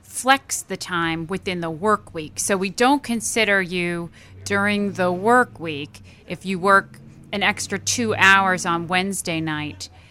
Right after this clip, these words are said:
and then you leave two hours early on Friday, as long as that's in the same pay week, then you can do that. And that's not comp time.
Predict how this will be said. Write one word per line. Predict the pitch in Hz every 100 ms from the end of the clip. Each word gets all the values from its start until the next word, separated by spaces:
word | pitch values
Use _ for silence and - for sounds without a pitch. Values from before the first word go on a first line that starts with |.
| -
and | - 185 180
then | 180
you | 180 175
leave | 160 190 185 170 -
two | 220 185
hours | 180 175 170 165 -
early | 190 185 180 175 156
on | 160 156 147
Friday, | - - 240 247 240 208 151 143 147
as | - -
long | 226
as | 240
that's | 254 240
in |
the | 196
same | - - 208 208 202 208 190 _ -
pay | - 226 214 220 220 190 175
week, | 160 202 196 143 - - - _ _ _ _ _ 160
then | 190 202 214 214
you | 208
can | 208 190
do | 214 262
that. | 165 151 -
And | 190 196
that's | 196 - 175
not | 214 302 311
comp | - - -
time. | - 110 60 -